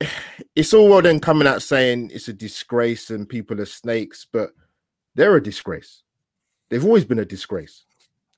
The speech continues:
You know, you just search, the, back in the days of Sepp Blatter trying to push through this World Cup every two years.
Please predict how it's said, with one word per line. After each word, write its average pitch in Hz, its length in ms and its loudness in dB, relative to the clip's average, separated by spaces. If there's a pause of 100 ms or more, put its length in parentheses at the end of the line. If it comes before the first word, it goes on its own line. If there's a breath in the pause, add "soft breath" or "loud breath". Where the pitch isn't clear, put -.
(320)
You 147 80 -2
know, 113 220 2 (420)
you 143 120 -10
just 180 180 -4
search, 214 320 2
the, 151 160 -8
back 175 300 -2
in 175 80 0
the 170 60 2
days 151 300 2
of 127 80 -6
Sepp 113 280 -2
Blatter 117 320 -2
trying 127 300 -2
to 120 100 -2
push - 280 -10
through 127 220 -6
this 113 160 -10
World 113 300 0
Cup - 180 -8
every 104 240 -10
two 113 260 -10
years. 101 400 -8